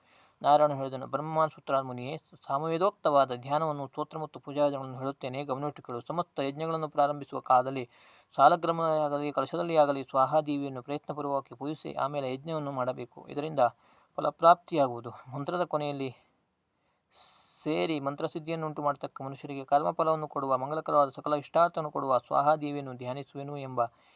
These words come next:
ಈ ಮಂತ್ರದಿಂದ ಧ್ಯಾನ ಮಾಡಿ ಮೂಲ ಮಂತ್ರಗಳಿಂದ ಭಾದ್ಯಾದಿಗಳನ್ನು ಸಮರ್ಪಿಸಿ ಸ್ತೋತ್ರ ಮಾಡಿ ಮನುಷ್ಯನು ತನ್ನ ಸಕಲ ಇಷ್ಟಾರ್ಥಗಳನ್ನು ಪಡೆಯುವನು. ಎಲೈ ನಾರದನೇ, ಮೂಲ ಮಂತ್ರವನ್ನು ಹೇಳುವೆನು. ಓಂ ಬ್ರೀಂ ಶ್ರೀಂ ವನ್ನಿಜಾಯೈ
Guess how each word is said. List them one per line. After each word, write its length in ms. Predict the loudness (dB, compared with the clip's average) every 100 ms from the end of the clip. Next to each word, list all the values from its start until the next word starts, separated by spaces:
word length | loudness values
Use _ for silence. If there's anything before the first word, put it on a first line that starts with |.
| _ _
ಈ 20 | -4
ಮಂತ್ರದಿಂದ 400 | -4 -4 -4 -4
ಧ್ಯಾನ 320 | -4 -6 -6
ಮಾಡಿ 280 | -4 -6 -6
ಮೂಲ 240 | -6 -4
ಮಂತ್ರಗಳಿಂದ 540 | -4 -8 -10 -10 -8 -8 -4
ಭಾದ್ಯಾದಿಗಳನ್ನು 540 | -4 0 2 4 2 -2
ಸಮರ್ಪಿಸಿ 320 | -8 -10 -12
ಸ್ತೋತ್ರ 320 | -4 -2 2
ಮಾಡಿ 220 | 2 2
ಮನುಷ್ಯನು 400 | -2 -10 -8 -8
ತನ್ನ 240 | -4 -4 -4 -8 _ _ _ -8
ಸಕಲ 200 | 2 4
ಇಷ್ಟಾರ್ಥಗಳನ್ನು 800 | 2 6 8 8 4 -2 -2 -2
ಪಡೆಯುವನು. 400 | -4 -6 -6 -6
ಎಲೈ 240 | -2 0
ನಾರದನೇ, 520 | 2 2 0 -6 -8 _
ಮೂಲ 400 | -14 -8 -2 2
ಮಂತ್ರವನ್ನು 460 | 2 0 -2 -2 -2
ಹೇಳುವೆನು. 480 | -6 -4 -4 -6 -12 _ _ _ -4
ಓಂ 400 | 2 2 0 -2
ಬ್ರೀಂ 340 | -4 -4 -4
ಶ್ರೀಂ 480 | -8 -10 -8 -8 -12 -6
ವನ್ನಿಜಾಯೈ 2000 | -4 -2 -6 2 6 8 8 8 6 4 0 0 2 2 0 -6 -16 -10 -6 -6